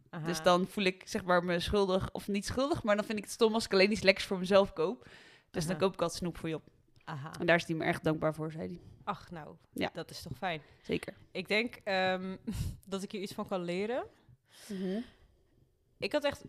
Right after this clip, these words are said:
Speaker 1: ik weet niet wat het was dit jaar, maar voor Sinterklaas echt enorm veel chocoladeletters gekregen.
Speaker 2: Oeh,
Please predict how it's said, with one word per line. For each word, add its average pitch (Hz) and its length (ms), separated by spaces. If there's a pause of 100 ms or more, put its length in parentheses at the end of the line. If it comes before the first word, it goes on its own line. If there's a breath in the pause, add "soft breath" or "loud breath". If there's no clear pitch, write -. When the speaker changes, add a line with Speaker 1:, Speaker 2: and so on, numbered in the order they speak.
(140)
Speaker 1:
ik 196 160
weet 233 120
niet 277 160
wat 233 120
het 196 80
was 214 180
dit 240 140
jaar, 233 180
maar 220 160
voor 196 100
Sinterklaas 202 520 (500)
echt - 300 (100)
enorm 320 680
veel 262 480
chocoladeletters 147 760
gekregen. 143 580 (520)
Speaker 2:
Oeh, 233 140